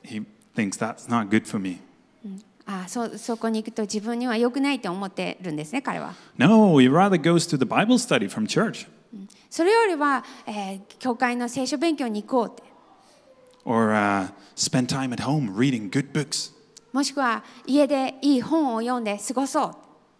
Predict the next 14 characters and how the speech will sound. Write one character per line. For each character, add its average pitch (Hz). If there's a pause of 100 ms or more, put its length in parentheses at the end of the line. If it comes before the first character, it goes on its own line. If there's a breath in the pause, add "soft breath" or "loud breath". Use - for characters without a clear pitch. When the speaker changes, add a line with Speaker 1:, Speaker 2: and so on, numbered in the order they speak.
(480 soft breath)
Speaker 1:
So 147
in 160
short, 269
he, 233 (180)
he 254
wants 277
to 185
live 262
the 202
way 220
Psalm 180
one 180
teaches 170
us. -